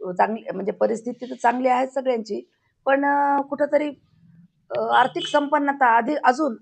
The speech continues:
अजून म्हणजे यांचे पोट जेवढे मोठे आहेत की भरतच नाहीत.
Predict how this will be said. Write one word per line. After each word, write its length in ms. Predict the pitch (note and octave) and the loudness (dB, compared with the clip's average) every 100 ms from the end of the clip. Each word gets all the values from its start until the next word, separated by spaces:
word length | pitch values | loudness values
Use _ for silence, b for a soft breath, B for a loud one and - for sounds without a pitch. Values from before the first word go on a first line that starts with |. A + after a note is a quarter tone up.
| - | 0
अजून 440 | A#3+ C4+ A#3+ G3 | 0 2 -2 -4
म्हणजे 260 | - A3 C4 C4+ - B B B B | -8 -2 0 0 -4 B B B B
यांचे 180 | - A3+ | -6 -4
पोट 260 | C4 C#4 C#4 | 2 2 2
जेवढे 280 | D4+ C#4+ C#4+ | 2 4 4
मोठे 240 | C#4+ C4+ | 4 4
आहेत 240 | C#4+ C#4 C#4 | 4 2 0
की 100 | C#4+ | -2
भरतच 460 | A#3 C4 C4+ C#4 C4+ | 0 0 0 -2 -2
नाहीत. 200 | F#3+ | -6